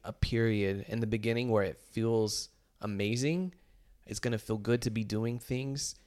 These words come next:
And then it's gonna get hard. You're gonna hit a plateau. Something's gonna happen. And you've got to push through it. You can't stop. You've gotta stay consistent.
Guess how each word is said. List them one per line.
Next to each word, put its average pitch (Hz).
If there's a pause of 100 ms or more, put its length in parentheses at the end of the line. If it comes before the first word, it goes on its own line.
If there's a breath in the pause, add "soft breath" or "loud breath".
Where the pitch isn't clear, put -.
(140 soft breath)
And 107
then 104
it's 104
gonna 110
get 101
hard. 101
You're 104
gonna 107
hit 104
a 107
plateau. 98
Something's 107
gonna 101
happen. 98 (720 soft breath)
And 107
you've 104 (160)
got 104 (640)
to 101 (380)
push -
through 101
it. -
You 110
can't 110 (220)
stop. - (480 soft breath)
You've 107
gotta 113
stay 110
consistent. 101